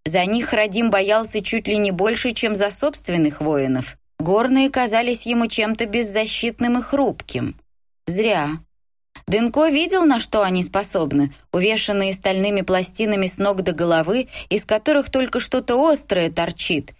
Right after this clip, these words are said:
или топор, или короткий толстый резак. «Пора спать», — напомнил себе Дынко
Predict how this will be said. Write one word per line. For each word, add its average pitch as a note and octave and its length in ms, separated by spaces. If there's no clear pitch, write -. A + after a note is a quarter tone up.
или D4 200
топор, G#3+ 580
или - 220
короткий G3+ 560
толстый F3+ 520
резак. D3 580
«Пора G3+ 280
спать», — - 520
напомнил E3 560
себе D#3 320
Дынко D3 480